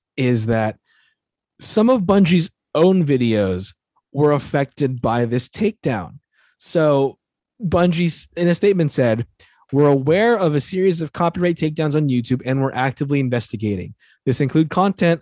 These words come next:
on our own Bungie channels. These actions are not being taken at the request of Bungie or our partners. "Please stand by for future updates." So what people are suspecting is that it might have been, like, some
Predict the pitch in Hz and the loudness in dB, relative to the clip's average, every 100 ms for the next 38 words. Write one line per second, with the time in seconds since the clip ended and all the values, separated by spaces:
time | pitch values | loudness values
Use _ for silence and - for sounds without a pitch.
0 | - 139 143 131 135 123 127 143 123 120 | -2 -2 -2 -2 -4 -2 -2 -2 -2 -4
1 | 117 107 165 151 92 - - _ _ - | -4 -6 -4 -4 -6 -12 -20 _ _ -4
2 | 131 - 147 156 165 135 131 127 120 127 | -2 -2 -4 -2 -4 -2 0 2 0 2
3 | 185 - - 127 123 117 120 123 120 117 | 2 0 0 2 2 2 0 0 0 0
4 | 113 107 113 - 131 123 110 107 120 107 | -2 0 -2 -2 -4 -2 -4 -2 -4 -2
5 | 107 110 123 139 113 85 87 - _ _ | -2 -2 -2 -4 -4 -10 -12 -18 _ _
6 | _ - 214 - 190 165 156 160 - 139 | _ -2 0 0 0 2 0 0 -4 -6
7 | - 143 139 117 92 - - _ - - | -6 -4 -4 -4 -6 -8 -18 _ -16 -4
8 | 175 156 139 156 170 - 202 190 165 - | 0 0 0 -2 -2 -2 -6 -2 -2 -2
9 | 120 147 156 147 123 123 131 127 127 127 | -4 -4 -2 -2 0 0 0 0 0 -2
10 | 123 120 - 147 | -2 -4 -2 -4